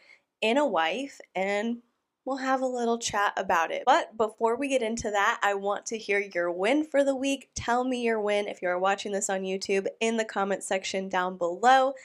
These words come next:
This is just something that made you feel good this past week, made you happy, made you joyful, made you grateful, whatever it is, big or small.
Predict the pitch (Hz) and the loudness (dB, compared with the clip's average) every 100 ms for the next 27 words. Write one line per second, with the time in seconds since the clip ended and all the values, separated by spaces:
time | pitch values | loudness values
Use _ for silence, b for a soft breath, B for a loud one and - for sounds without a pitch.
0 | B _ 226 233 220 208 208 185 196 196 | B _ 0 0 -4 -2 0 -2 -2 -2
1 | 196 196 190 175 175 196 202 196 185 - | -2 0 0 0 0 -2 -4 -4 -6 0
2 | 302 302 285 269 277 - 240 240 240 226 | 0 2 0 0 -4 -4 -4 -4 -4 -2
3 | 233 233 180 170 180 196 269 262 254 240 | -2 -2 -6 -4 -6 -2 -2 -2 -6 -6
4 | 214 160 160 180 277 269 262 233 220 175 | -4 -6 -10 -2 2 2 2 -2 -2 -4
5 | 151 156 - 269 262 - 233 233 B B | -8 -10 0 0 0 -4 -4 -4 B B
6 | B - 214 311 311 320 240 220 214 - | B -2 2 4 4 2 4 0 -2 -4
7 | - 226 220 226 208 185 180 | 0 2 0 -2 -2 0 0